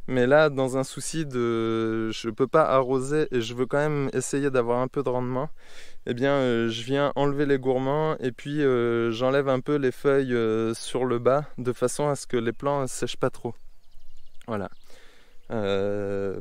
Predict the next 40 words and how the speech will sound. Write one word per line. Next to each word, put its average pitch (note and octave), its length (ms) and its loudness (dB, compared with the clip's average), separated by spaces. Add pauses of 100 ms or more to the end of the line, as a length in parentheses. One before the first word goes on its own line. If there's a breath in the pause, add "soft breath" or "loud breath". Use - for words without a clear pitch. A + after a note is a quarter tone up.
parce A2 140 -4
que C3 100 -4
le B2 160 0
but, A#2+ 200 -6
c'est - 100 -6
quand B2 120 0
même C3 180 -2
de, B2 100 2 (140)
de, B2 260 0
de B2 140 -2
produire C3 420 -2
un, A2+ 400 -4
un A#2+ 120 -2
minimum. A2 480 -4 (1500 soft breath)
Et C#3+ 80 -4
puis D3 100 -6
là, D3 160 8
j'ai C3 580 6 (220 loud breath)
un C#3 140 2
des C3+ 160 2
seuls D#3 260 2
arbres, C#3 320 0
euh, B2 320 0
qui, A#2+ 580 -6 (340 soft breath)
qui C3 200 -2
est B2+ 60 4
mort B2+ 420 0
sur - 260 -4
les B2 120 0
cent C#3+ 260 0
que C#3 60 -2
j'ai C3 160 -2
plantés. B2+ 420 0 (1000)
C'est - 220 -6
le A2 400 0
prunier C3 360 -6
quetch. - 380 -6
Lui, B2 280 -6
il A2 140 0
a, G2+ 320 0